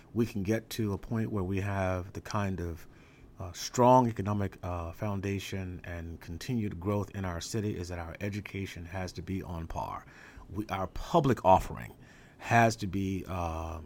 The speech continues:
uh, unimpeachable, that we have to have excellence. Uh, and so, look, I am ex-, I'm excited about his arrival. I mean, we've got some really, you know, I don't know, I know sometimes we can get so,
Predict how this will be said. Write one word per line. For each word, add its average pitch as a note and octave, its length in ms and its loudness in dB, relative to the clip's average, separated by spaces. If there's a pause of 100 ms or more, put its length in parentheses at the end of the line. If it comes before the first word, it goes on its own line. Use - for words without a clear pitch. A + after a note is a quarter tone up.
(300)
uh, E2 460 -6 (520)
unimpeachable, A2+ 680 2 (380)
that C2+ 100 -6
we A2 120 4
have A#2 240 6
to A2+ 60 -6
have G#2+ 240 4
excellence. - 600 -4 (360)
Uh, F#2+ 320 0
and F#2+ 100 0
so, F2+ 380 2 (440)
look, A#2 280 2 (380)
I A#2+ 200 12
am A2+ 120 10
ex-, - 240 -6
I'm A2 120 6
excited C#3 340 10
about D#3+ 340 6 (300)
his G#3 200 4
arrival. G2+ 400 -4 (480)
I F3 40 0
mean, G3+ 140 2
we've C#4+ 160 4
got F#3+ 160 0
some A#2+ 320 0
really, F3 420 0 (680)
you D#3 100 0
know, C#3+ 140 4
I E3+ 100 4
don't G#3 140 6
know, G3+ 160 4
I F#3 80 2
know A3 240 0
sometimes E3+ 720 0
we C#3 140 -2
can D3 160 -6
get C3 280 -2
so, D3+ 420 0